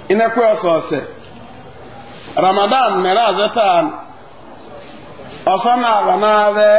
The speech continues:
ọrụ akparahu. Sonde na-abẹ ọsọ akparahu. Sonde azọ na-atụrụ abẹ ya enyimi tafsir ha.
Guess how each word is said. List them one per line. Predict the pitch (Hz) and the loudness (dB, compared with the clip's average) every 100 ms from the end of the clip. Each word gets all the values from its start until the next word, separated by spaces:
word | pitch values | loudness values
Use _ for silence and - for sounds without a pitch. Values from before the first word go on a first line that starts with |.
| 214 | 2
ọrụ | 160 190 247 | 0 2 2
akparahu. | 214 175 165 170 165 170 175 - - - - - - - - - - - - - - - | 0 0 0 0 0 -2 -4 -8 -20 -20 -20 -20 -20 -20 -20 -20 -20 -20 -20 -20 -20 -16
Sonde | - 226 262 240 226 | -10 -6 -2 -2 -2
na-abẹ | 247 220 185 185 185 185 - | -2 -2 -2 -2 -2 -4 -8
ọsọ | - 190 190 | -4 -4 -2
akparahu. | 226 220 165 147 151 - - - - - - - - - - - - - - | -2 0 0 -2 -6 -10 -18 -20 -20 -20 -20 -20 -20 -20 -20 -20 -20 -20 -18
Sonde | - - 320 294 | -6 0 2 2
azọ | 226 262 | 0 0
na-atụrụ | 285 269 233 262 247 | 0 0 0 0 2
abẹ | 196 202 | 2 2
ya | 196 | 2
enyimi | 170 180 220 | 0 -4 -6
tafsir | 185 - 180 | -8 -6 -6
ha. | 139 | -6